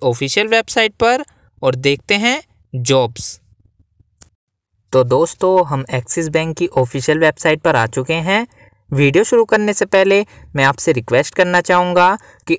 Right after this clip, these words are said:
अगर आपने अभी तक हमारे YouTube चैनल को सब्सक्राइब नहीं किया है, तो सब्सक्राइब कर लीजिए और बेल नोटिफिकेशन को all पर सेट कर दीजिए, जिससे आने वाली वीडियो का नोटिफिकेशन आप तक पहुँच सके। तो चलिए वीडियो शुरू करते हैं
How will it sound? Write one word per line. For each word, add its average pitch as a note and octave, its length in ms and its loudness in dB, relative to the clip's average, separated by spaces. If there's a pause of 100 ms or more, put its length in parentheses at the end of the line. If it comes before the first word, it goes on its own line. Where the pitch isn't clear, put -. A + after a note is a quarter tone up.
अगर D3+ 260 4
आपने G#3 300 2
अभी G3+ 120 2
तक G3+ 200 0
हमारे G3 280 0
YouTube D3+ 420 -2
चैनल F#3 300 0
को G3+ 140 2
सब्सक्राइब C3 600 0
नहीं G3 200 0
किया G3 240 2
है, G3+ 260 2 (380)
तो F3+ 80 2
सब्सक्राइब C3+ 640 0
कर G3+ 160 2
लीजिए G3+ 500 2 (360)
और D#3 160 4
बेल D#3+ 300 2
नोटिफिकेशन G3+ 680 2
को F#3+ 240 2
all F3 200 4
पर A#3 120 4
सेट F3+ 260 2
कर D3 200 0
दीजिए, C#3 420 2 (320)
जिससे C#3+ 280 0
आने D#3+ 320 2
वाली A3 260 2
वीडियो F3 280 4
का D#3+ 100 0
नोटिफिकेशन D3 840 0 (240)
आप C3 240 2
तक E3 160 0
पहुँच C3+ 240 0
सके। A#2 360 0 (380)
तो C3 100 2
चलिए C#3+ 460 4 (300)
वीडियो D3 360 2
शुरू D#3 280 0
करते G#3+ 320 2
हैं G#3+ 280 2